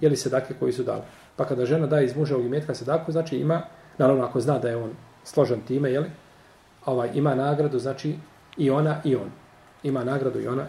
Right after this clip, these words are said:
i on. Kaže poslanik, sallallahu alejhi ve sellem: „Yedul ulya khairun min al-yadi sufla.” Gornja ruka je bolja od donje. Gornja ruka je, a ona je, to je ona koja daje. A donja je ona koja uzima.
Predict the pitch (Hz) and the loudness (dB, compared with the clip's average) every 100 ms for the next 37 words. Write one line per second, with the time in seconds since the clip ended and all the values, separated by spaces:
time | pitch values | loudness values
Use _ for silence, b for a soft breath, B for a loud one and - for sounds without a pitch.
0 | - 113 147 - - - - _ _ _ | -6 -8 -8 -16 -20 -20 -20 _ _ _
1 | _ _ B B B B B - 151 127 | _ _ B B B B B 2 4 4
2 | 127 - 135 147 113 - 156 147 135 151 | 0 -2 0 0 -2 -2 0 0 2 2
3 | 147 123 123 151 160 170 190 - - 147 | 4 2 0 0 2 2 0 -8 -4 -2
4 | 135 127 123 123 123 - - - 151 - | 0 0 -2 -2 -2 -4 -10 -10 -14 -20
5 | _ _ _ 143 135 156 165 127 147 165 | _ _ _ 2 4 4 2 0 0 0
6 | 151 139 131 117 110 107 - - _ _ | 0 2 2 0 -2 -6 -12 -20 _ _
7 | _ _ _ - 143 143 120 127 147 160 | _ _ _ -4 0 0 0 -2 -2 -2
8 | 151 - 117 127 139 135 135 127 139 135 | -2 -4 -4 -4 -4 -2 -2 -2 -2 -2
9 | 127 117 95 - B B B B - 117 | -2 -2 -6 -8 B B B B -8 0
10 | 143 156 135 151 143 135 113 110 98 | 2 2 2 0 -2 0 0 -2 -6